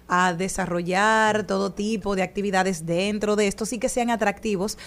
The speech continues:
para los jóvenes. Y como siempre se van haciendo selfies, esta es una iniciativa para acercarlo. Si haces una selfie hoy dentro de algún museo, el hashtag es Museo Selfie.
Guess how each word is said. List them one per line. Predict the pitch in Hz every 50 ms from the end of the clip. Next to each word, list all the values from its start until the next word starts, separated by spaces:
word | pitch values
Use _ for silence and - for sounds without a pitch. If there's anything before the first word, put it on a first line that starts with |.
| - - - -
para | - 208 208 208
los | 220 226 -
jóvenes. | - 190 170 175 170 165 -
Y | 170
como | - 165 165 160 165
siempre | - 262 269 285 254 220
se | 190 - 165
van | 160 156
haciendo | 185 - - 226 226 247 277
selfies, | - - 294 240 240 220 - 359 349 - - - - - - -
esta | - 233 233 - 247
es | 247 240 - -
una | 220 226 254 262 254 247
iniciativa | 240 240 233 - 254 233 220 202 190 202 208 - - - - -
para | - 220 233 240 233
acercarlo. | - 233 214 202 180 - 165 156 151 156 151 156 -
Si | - - - 262 269 269
haces | 370 453 - 196 180 185
una | 190 196 196 190
selfie | - - 185 185 - 196 196
hoy | 185 175
dentro | 185 185 175 175 175
de | 180
algún | 175 180 196 202 208
museo, | 220 262 - - 220 190 196 214 - - - - -
el | - 247 262
hashtag | - - 247 240 240 - - - 202 214 - - -
es | 214 233 - - - - - - - -
Museo | 208 214 196 - - 226
Selfie. | 233 - - - - 135 - - -